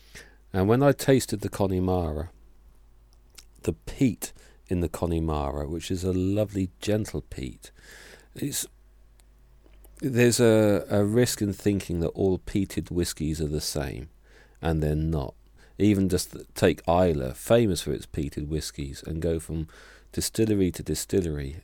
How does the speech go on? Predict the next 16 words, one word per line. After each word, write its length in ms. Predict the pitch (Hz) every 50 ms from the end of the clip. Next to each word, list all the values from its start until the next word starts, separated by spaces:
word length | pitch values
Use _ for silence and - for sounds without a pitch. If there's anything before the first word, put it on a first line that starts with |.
| _ - -
and 260 | 85 85 85 82 - -
each 340 | - 95 92 - - - 95
one 220 | 98 87 82 80
will 140 | 76 71 76
have 140 | 82 82 80
its 200 | 78 - - - - -
own 260 | 85 80 80 78 78
character, 640 | - - - 87 90 85 - - - - - - - - - - - - - -
often 460 | - 101 92 - - - 87 82 82
with 140 | 82 82 78
a 60 | 78
saltiness 800 | - - - - 110 104 101 95 - - 71 69 69 67 - -
to 200 | - - 69 65
it 140 | 65 58 -
or 180 | 60 73 73 73
an 80 | 73